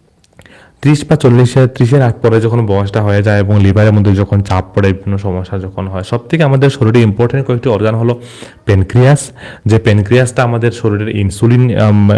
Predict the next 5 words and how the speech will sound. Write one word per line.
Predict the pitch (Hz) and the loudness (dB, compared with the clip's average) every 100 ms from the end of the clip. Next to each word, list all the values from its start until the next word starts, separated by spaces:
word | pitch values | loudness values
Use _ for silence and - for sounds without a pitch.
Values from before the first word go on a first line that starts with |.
| 107 110 - 110 | 0 -4 -2 -2
দেয় | 98 113 | 2 2
এবং | 123 104 107 | 2 0 -2
ইনসুলিন | 98 98 113 120 | -2 -2 -2 -2
আমাদের | 107 101 101 101 | -2 -2 -4 -6
শরীরে | - 101 104 107 | -4 -2 0 -2